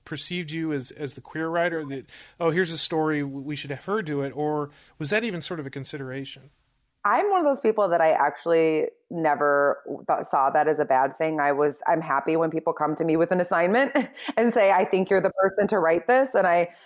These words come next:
Speaker 2: I actually, that's how this BuzzFeed story came to me, was as soon as I was let go and in a public fashion. And it was my second time I'd been laid off from a media company in the last couple of years.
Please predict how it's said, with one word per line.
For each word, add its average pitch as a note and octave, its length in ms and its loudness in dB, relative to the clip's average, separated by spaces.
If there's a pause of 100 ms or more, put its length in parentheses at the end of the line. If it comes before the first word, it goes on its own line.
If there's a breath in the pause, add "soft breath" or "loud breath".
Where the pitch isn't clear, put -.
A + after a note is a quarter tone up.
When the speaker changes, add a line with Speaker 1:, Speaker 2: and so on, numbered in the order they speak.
(160 loud breath)
Speaker 2:
I E3+ 140 4
actually, F3 320 2
that's E3+ 180 2
how F3+ 100 2
this E3+ 160 -2
BuzzFeed E3 480 -2
story A3 260 2
came A3 220 -2
to A#3+ 100 -4
me, A#3+ 180 -2
was F3 260 2
as D#3+ 180 -4
soon F3 180 0
as E3 100 2
I E3 100 4
was D#3+ 140 2
let D#3+ 200 0
go E3 320 4
and F3+ 160 0
in E3 120 2
a D#3 60 2
public D#3 400 0 (380)
fashion. F#3 380 2
And G#3 100 2
it F#3+ 40 4
was F3 100 2
my F3 140 2
second A3 300 0
time F#3+ 200 2
I'd E3 120 2
been E3 160 0
laid D3+ 180 4
off C#3 280 0 (300)
from D3+ 180 0
a C#3+ 60 0
media C#3+ 340 0
company C#3 600 -2 (320)
in F3 100 2
the E3 80 4
last C#3+ 500 0 (100)
couple D3 280 0
of C3+ 100 0
years. C#3 480 0